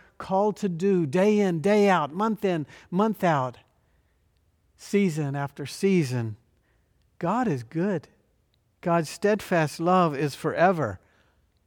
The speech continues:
And we can, in that good news, also, for sure,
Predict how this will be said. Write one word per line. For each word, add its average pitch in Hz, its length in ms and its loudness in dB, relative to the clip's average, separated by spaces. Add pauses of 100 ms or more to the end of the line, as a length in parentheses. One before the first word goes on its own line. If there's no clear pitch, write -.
(760)
And 139 160 -6
we 196 140 -2
can, 196 500 -2 (580)
in 143 160 -2
that 170 220 2
good 196 200 2
news, 131 520 -4 (120)
also, 147 600 0 (140)
for 151 180 -4
sure, 135 380 -2